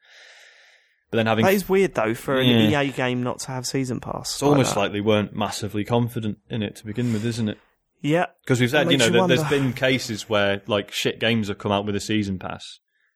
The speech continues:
Speaker 1: and it's like, and then the developers are like, "Well, fuck, now we've got to make more content for a game that only ten people are playing."
Speaker 2: What
Speaker 1: And
Speaker 2: happens if a company goes under? Has that happened before? A company is sold so badly that it's gone under and they can't fulfill their season pass.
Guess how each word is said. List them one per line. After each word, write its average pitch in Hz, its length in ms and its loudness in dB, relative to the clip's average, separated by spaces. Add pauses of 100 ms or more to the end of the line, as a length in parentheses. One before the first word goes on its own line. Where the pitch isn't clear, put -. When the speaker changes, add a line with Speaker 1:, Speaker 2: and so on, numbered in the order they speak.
(360)
Speaker 1:
and 104 140 0
it's - 180 -6
like, 101 160 2
and 104 100 0
then 104 100 4
the 101 60 2
developers 101 400 0
are 104 40 0
like, 101 80 2
"Well, 104 80 -2
fuck, - 500 -2
now 107 160 2
we've 101 240 -4
got 107 280 2
to 104 200 -2 (240)
make 107 180 2
more 107 160 0
content 107 460 0
for - 80 -10
a 101 40 -6
game 101 160 0
that 101 80 0
only 104 140 -2
ten 101 240 -2
people 101 300 -4
are 98 40 -6
playing." - 360 -6 (1300)
Speaker 2:
What 202 220 4
Speaker 1:
And 269 140 4
Speaker 2:
happens 196 200 2
if 143 160 -6
a - 80 -8
company 175 300 -2
goes 160 240 0
under? 170 260 0
Has 123 140 -6
that 165 160 2
happened 139 300 -2
before? - 400 -10
A - 40 -18
company 151 480 0 (240)
is - 100 -6
sold 151 280 0
so 165 180 2
badly 147 440 2
that - 120 -4
it's - 80 -8
gone 135 220 0
under 135 240 0
and - 120 -8
they 117 100 -6
can't 127 280 -2
fulfill 127 280 -4
their 127 120 -2
season 127 380 -2
pass. - 340 -10